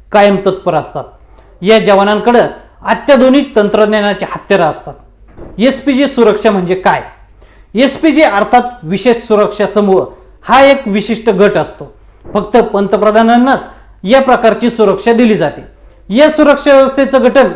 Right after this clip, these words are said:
एकोणीसशे अठ्ठ्याऐंशी मध्ये भारतीय संसदेच्या अधिनियमान्वये करण्यात आले. एसपीजी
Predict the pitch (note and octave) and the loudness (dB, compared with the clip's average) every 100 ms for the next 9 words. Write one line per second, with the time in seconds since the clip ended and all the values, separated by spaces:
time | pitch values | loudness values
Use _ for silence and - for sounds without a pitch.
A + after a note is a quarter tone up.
0 | F3+ G3 A#3+ A#3 A3+ A#3+ G#3 - G#3 G3+ | -4 -2 0 0 0 -4 -4 -2 -2 -2
1 | A3+ A3+ A3 C#3+ - D#3+ F#3+ F#3 A#3+ A3+ | -2 0 0 -2 -4 -4 -4 -2 -2 0
2 | A3 G3 G3 G3+ G3 A3 F#3+ - - - | -2 -4 -4 -4 0 -2 -2 -10 -20 -12
3 | E3 G3+ B3 C4 B3+ B3 A#3+ A#3+ A#3 A3+ | -4 2 2 2 2 2 2 2 2 0
4 | G#3 G3+ E3+ D3 B2+ - - _ _ - | 0 0 -2 -4 -8 -16 -20 _ _ -20
5 | - E3+ G3+ G#3 B3 B3 | -12 -4 -4 -2 -2 -2